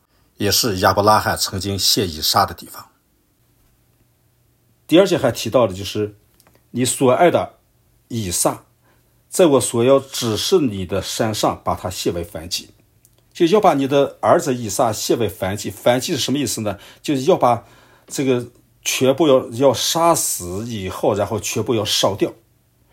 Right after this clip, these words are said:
全部献给神，这就是燔祭。那么这里面对亚伯拉罕这是一个极大的挑战。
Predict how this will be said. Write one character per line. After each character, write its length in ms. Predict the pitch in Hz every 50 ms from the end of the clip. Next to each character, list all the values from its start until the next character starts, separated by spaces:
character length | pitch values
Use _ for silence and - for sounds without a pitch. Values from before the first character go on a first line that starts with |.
| _ _ _
全 280 | - - - 131 127 131
部 100 | 147 147
献 260 | - - - 185 -
给 140 | - 104 87
神， 380 | - - - - 87 87 - _ -
这 120 | - 151
就 80 | 123 95
是 80 | 85
燔 220 | - - 78 65 -
祭。 200 | - - - - _ _ _ _ _ _ _ _ _ _ _ _ _ _ _ _ _ _ _ _ _
那 100 | - 190
么 60 | 180 -
这 120 | - 240
里 140 | 190 180 135
面 260 | 117 101 92 90 - _ _ _ _ _ _ _ _ _ _ _ _ _ _ _ _ _ _ _ _ _ _ _ _ _ _ _ _ _ _ _ _ _ _ _ -
对 320 | 180 165 135 110 92 90
亚 220 | 95 127 165 165
伯 160 | 147 - 110 104
拉 240 | 101 110 113 120
罕 220 | 117 - - 90 87
这 100 | - 110
是 200 | - - - -
一 20 |
个 60 | -
极 280 | - - - - 95 95
大 160 | 92 120 113
的 80 | 110 101
挑 200 | - - - -
战。 240 | - - - -